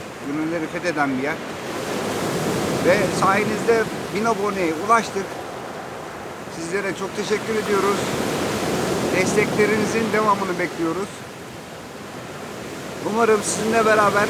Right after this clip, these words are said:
birlikte büyüyeceğiz. Ben buna inanıyorum. YouTuber olma yolunda sağladığınız destek için,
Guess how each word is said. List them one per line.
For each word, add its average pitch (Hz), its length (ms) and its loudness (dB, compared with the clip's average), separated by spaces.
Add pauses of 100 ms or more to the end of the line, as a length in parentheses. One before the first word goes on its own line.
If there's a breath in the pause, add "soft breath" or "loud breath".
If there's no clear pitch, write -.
birlikte 214 420 0
büyüyeceğiz. 202 480 4 (120)
Ben 190 100 6 (120)
buna 214 120 2
inanıyorum. 220 540 2 (1600)
YouTuber 220 340 0
olma 220 240 4
yolunda 208 440 2 (1500)
sağladığınız 196 580 2
destek 196 320 0
için, 190 260 -2